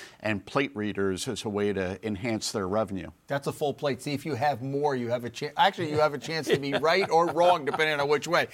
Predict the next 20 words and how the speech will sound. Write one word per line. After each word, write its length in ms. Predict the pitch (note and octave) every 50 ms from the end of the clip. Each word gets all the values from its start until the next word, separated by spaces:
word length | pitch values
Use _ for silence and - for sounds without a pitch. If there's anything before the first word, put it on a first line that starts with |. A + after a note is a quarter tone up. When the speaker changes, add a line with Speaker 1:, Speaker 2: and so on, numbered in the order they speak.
| - - -
Speaker 2:
All 80 | F#3+ A3
right, 180 | A#3+ G#3+ D#3 - - - _ -
Dave, 280 | G3+ A3+ A3+ F#3+ -
let's 240 | C3 F#3 G#3 F#3+ -
rack 420 | D#3+ D#3 E3 F#3 G3 A3+ G#3 -
up 180 | A3 G3+ G3+ -
your 220 | F3 E3+ F#3+ G#3 G3
prediction 460 | - G3 G3 F#3 F#3+ F#3 - F#3+ F3
for 120 | C3+ D#3+
twenty 320 | D#3+ - - F3 E3+ D#3+ C#3+
twenty-two. 480 | - - - C3 C3+ C3 - C3 C#3+ C3+
Here's 240 | A2 - F3 E3 -
what 120 | C#3 B2+
Dave 220 | - C3+ C3+ B2+ G#2+
had 160 | A2+ A2+ G2
to 60 | G#2
say. 240 | F#2+ - G#2+ G#2 F#2+ - _ _ _ _ _ _ _ _ _ - _ _ _ _ _ _ _ _ _ _ _ _ _ _ _ _ _ _ _ _ _ _ _ _ _ _ _ _ _ _ _ _ _ _ _ _ _ _ _ _ _ _ _ _ _ _ _ _ _ _ _ _ _ _ _ _ - - - - - - - - -
Speaker 3:
I 100 | D#3 F3
think, 300 | E3+ G3+ E3+ C3+ - -
uh, 100 | D3 B2+